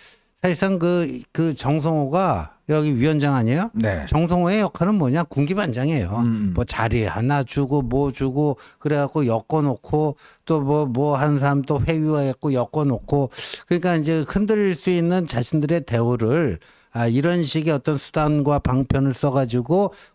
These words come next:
Speaker 1: 코어 그룹을 좀 형성을 더 끈끈하게 해보겠다. 그러니까 단순히, 에, 뭐 정치적 같은, 에, 그 당에 소속해 있는 뭐, 어, 뭐 동지다 어쩌다 그런 게 아니고,
Speaker 2: 네.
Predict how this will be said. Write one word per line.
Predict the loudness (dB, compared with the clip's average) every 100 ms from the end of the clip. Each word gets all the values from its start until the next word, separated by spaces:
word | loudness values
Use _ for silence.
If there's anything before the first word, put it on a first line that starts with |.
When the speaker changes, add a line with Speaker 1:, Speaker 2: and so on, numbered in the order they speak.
| -4
Speaker 1:
코어 | 0 2
그룹을 | 2 0 0 -2 -2
좀 | -2 -4
형성을 | -2 -2 0 -2 0
더 | -2 -2 -8 _
끈끈하게 | -2 -2 -2 0 0 0 -2
해보겠다. | -2 -2 -4 -4 -2 -2 -4 -12 -6
그러니까 | 0 0 0
단순히, | 0 0 0 0 2 2 2 -2 -6 _ _ -2
에, | 0 2
뭐 | 2 0
정치적 | 0 -2 -2 -4 -2 -2 -2
같은, | -6 -4 -2 0 0 -2 _ _ -4
에, | 0 0 0
그 | -2 0
당에 | 0 0 0 0
소속해 | -2 -2 -2 0 0
있는 | 2 0 0
뭐, | 2 2 0 -4 -16 _ -4
어, | -4
뭐 | 0 -2
동지다 | 0 0 0 0 0
어쩌다 | 0 -2 -4 -2
그런 | 0 0
게 | 0
아니고, | 0 0 0 2 2 2
Speaker 2:
네. | 0 0 -4